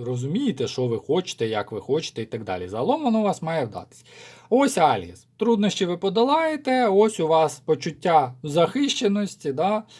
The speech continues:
Почуття комфорту. Да. Тобто загалом долаєте труднощі, все гаразд. Хагалас у вас теж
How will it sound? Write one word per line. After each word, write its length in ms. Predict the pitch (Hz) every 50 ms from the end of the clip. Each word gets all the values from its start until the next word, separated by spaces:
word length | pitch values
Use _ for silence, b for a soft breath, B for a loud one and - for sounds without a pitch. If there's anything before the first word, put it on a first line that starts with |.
| b b b b b b 123 123 123
Почуття 500 | 160 156 - 170 156 - - 208 202 -
комфорту. 760 | - 170 139 131 123 - - 101 95 87 85 - _ _ - - _ _ _ _ _
Да. 420 | - 120 117 123 110 95 90 92 - _ _ _
Тобто 340 | _ 104 107 - _ - 117
загалом 540 | 117 139 143 151 185 226 269 285 277 240 190
долаєте 480 | 147 143 160 185 185 175 156 - 147 139
труднощі, 440 | - 240 262 247 220 175 - 139
все 180 | 127 - 160 160
гаразд. 280 | 139 110 95 90 92 -
Хагалас 540 | - 240 294 285 254 247 233 233 214 190 190
у 40 | 175
вас 240 | 185 185 165 -
теж 420 | - - 180 190 202 196 175 -